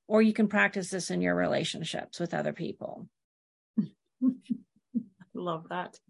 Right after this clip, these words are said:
Speaker 1: Yeah.
Speaker 2: How'd that one turn out?
Speaker 1: Good.
Speaker 2: Yeah.
Speaker 1: 'Cause he, he came to me, um, after his second breakup and said, she said the same thing you said, "Mom, I think I'm gonna talk to somebody."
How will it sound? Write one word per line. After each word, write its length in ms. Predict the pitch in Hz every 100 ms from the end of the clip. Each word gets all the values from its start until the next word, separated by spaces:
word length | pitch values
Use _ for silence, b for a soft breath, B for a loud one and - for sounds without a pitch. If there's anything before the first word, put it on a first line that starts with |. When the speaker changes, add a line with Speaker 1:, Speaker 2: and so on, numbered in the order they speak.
| _ _
Speaker 1:
Yeah. 200 | 135 80 - _ -
Speaker 2:
How'd 100 | 214
that 120 | 196
one 100 | 156
turn 200 | 170 156
out? 160 | 131 123 _ _ _ _ _ _ _ -
Speaker 1:
Good. 360 | 254 269 220 - _ _ _ -
Speaker 2:
Yeah. 100 | -
Speaker 1:
'Cause 200 | 233 -
he, 320 | 262 254 233 B B
he 200 | - 247
came 320 | 220 247 247
to 160 | 233 240
me, 400 | 226 226 220 214 B B -
um, 360 | 208 202 196 196
after 720 | 185 202 214 208 196 190 - -
his 260 | 202 185 -
second 380 | 202 208 190
breakup 520 | - 190 208 202 190 185
and 140 | 180
said, 360 | - 190 190 170 B B _
she 160 | - 214
said 260 | - 202
the 100 | 196
same 300 | 175 185 185
thing 220 | 180 185 185
you 140 | 214
said, 300 | - 185 180
"Mom, 260 | 175 180 180
I 80 |
think 200 | 175 190
I'm 80 | 175
gonna 160 | 175 175
talk 280 | 175 180 -
to 60 |
somebody." 600 | 175 170 170 160 156 165